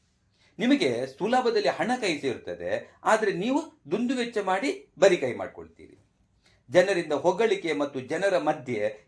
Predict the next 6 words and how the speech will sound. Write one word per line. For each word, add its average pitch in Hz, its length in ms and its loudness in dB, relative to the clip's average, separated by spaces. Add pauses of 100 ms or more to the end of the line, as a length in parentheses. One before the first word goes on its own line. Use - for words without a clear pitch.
ಕೇಂದ್ರ 233 380 2
ಬಿಂದುವಾಗಿರಲು 170 760 2
ಬಯಸುವ 139 420 -2
ನೀವು 131 560 -2 (240)
ದೇಹ 208 240 4 (100)
ಸೌಂದರ್ಯ, 120 520 -2